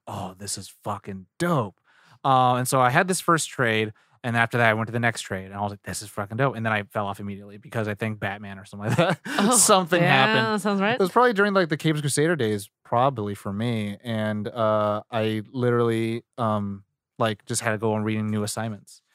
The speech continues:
Speaker 2: Oh, yeah.
Speaker 1: So, yeah, we had a lot of reading assignments. But, um, no, I absolutely loved, uh, the book. Uh, I like, you know, comic books in, in, in general, and also it's D C Vertigo. So I've always,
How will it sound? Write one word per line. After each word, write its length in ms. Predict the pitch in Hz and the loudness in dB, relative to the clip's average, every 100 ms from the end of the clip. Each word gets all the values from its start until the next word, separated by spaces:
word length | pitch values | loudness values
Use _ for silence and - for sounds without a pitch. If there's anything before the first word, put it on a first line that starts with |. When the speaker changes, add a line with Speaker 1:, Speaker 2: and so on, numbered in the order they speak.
| _ 160 | _ -4
Speaker 2:
Oh, 280 | 165 190 | 0 0
yeah. 60 | 226 | 2
Speaker 1:
So, 400 | 123 110 110 110 | 2 2 2 0
yeah, 160 | 143 170 | 2 4
we 140 | 131 | 4
had 100 | 131 | 2
a 20 | |
lot 140 | 127 123 | 2 2
of 60 | |
reading 180 | 120 135 | 2 -2
assignments. 340 | 104 101 98 _ | -6 -10 -12 _
But, 240 | 110 107 | -2 0
um, 480 | 139 127 120 117 110 _ _ _ _ _ _ _ _ 147 | 2 2 2 -2 -6 _ _ _ _ _ _ _ _ 2
no, 160 | 160 | 2
I 180 | 123 135 | 6 4
absolutely 460 | 160 170 180 185 170 | 4 2 2 2 2
loved, 580 | 127 120 123 120 113 - _ _ _ _ | 4 4 6 4 0 -12 _ _ _ _
uh, 640 | 127 113 110 110 107 107 107 _ _ | 2 2 2 2 0 -2 -8 _ _
the 100 | 120 | -6
book. 440 | 107 120 190 - - - | 0 2 2 -2 -16 -2
Uh, 40 | |
I 320 | 127 113 110 110 | 2 2 2 2
like, 340 | 113 107 - - | 0 -2 -10 -4
you 80 | |
know, 140 | 117 104 | -4 -4
comic 380 | - 117 117 117 | -4 -2 0 0
books 260 | 113 - | -2 -4
in, 260 | 113 104 107 | -4 -4 -6
in, 240 | 110 107 107 | -6 -6 -6
in 60 | |
general, 380 | 104 107 123 131 | -4 -2 0 0
and 100 | 117 | 0
also 280 | 113 113 117 | -2 0 -2
it's 140 | 107 | -2
D 140 | - 107 | -4 -6
C 120 | 113 | -4
Vertigo. 440 | 104 104 107 127 131 | -2 -2 0 0 0
So 280 | 117 107 - _ _ - | -2 -4 -6 _ _ 2
I've 240 | 127 131 | 4 4
always, 420 | 135 131 123 - | 4 2 0 -4